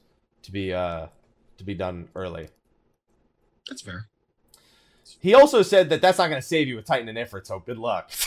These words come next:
Speaker 1: <laughs>
Speaker 2: <laughs>
Speaker 1: 'Cause those guys get one shot.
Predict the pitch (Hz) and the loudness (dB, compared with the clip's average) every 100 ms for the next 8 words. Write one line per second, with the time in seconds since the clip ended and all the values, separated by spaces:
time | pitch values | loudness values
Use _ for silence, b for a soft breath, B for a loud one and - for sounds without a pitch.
0 | - - - 277 269 494 - - - - | 2 2 6 4 4 -2 -2 -4 -6 -6
1 | - 320 - 254 208 240 226 175 175 269 | -8 -6 -4 -4 -6 -4 -6 -6 -10 -10
2 | 294 339 330 B B B - - - - | -12 -12 -14 B B B -20 -20 -20 -20
3 | - - - 131 104 190 254 175 160 143 | -20 -20 -10 -8 2 6 6 6 6 6
4 | 139 123 107 117 147 190 - 127 92 - | 2 -2 -4 -4 -2 -2 -4 -4 -4 -6